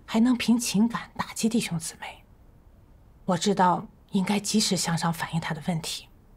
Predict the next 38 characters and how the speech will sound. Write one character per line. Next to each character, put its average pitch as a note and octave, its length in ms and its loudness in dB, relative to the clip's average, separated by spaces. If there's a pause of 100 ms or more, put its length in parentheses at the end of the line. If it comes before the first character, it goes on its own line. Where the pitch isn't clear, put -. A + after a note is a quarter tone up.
(1600)
可 - 140 2
我 G#3+ 60 6
怕 - 180 -2
她 C4 140 2
说 C4+ 220 2
我 E3 360 0 (140)
背 A#3+ 120 2
后 A#3 180 0
捅 - 240 -6
刀 G#3+ 220 4
子， - 180 -6 (540)
就 F#3 100 -2
选 D#3+ 220 -4
择 - 120 -6
了 D#3 60 -6
沉 - 300 -4
默。 E3 240 -6 (2250)
我 E3+ 100 -2
这 G#3 140 2
样 F#3 180 4
做， F3+ 380 0 (800)
给 G3 100 4
教 G#3 160 4
会 G3+ 180 2
工 G3+ 200 2
作 G3 120 0
带 G3+ 200 -2
来 F3+ 100 -2
影 E3 240 0
响， - 180 -4 (960)
给 G#3 100 2
弟 G#3 140 4
兄 C#4+ 180 4
姊 A#3+ 200 -2
妹 F3+ 160 2
带 F#3 180 2
来 D#3+ 180 -4
的 E3+ 280 -4